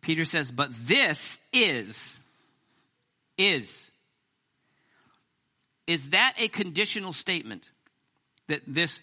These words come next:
could be, this might be, this may be at some point in time. Is Peter being direct and emphatic? Yes, he is. "This is what was spoken by the prophet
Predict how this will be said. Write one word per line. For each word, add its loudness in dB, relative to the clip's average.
could -6
be, -2
this -2
might -2
be, -2
this -2
may 2
be 0
at -4
some -4
point -6
in -8
time. -2
Is -4
Peter 0
being -2
direct 2
and -2
emphatic? 0
Yes, -2
he 2
is. -6
"This 2
is 2
what 0
was 0
spoken 2
by 4
the 0
prophet -2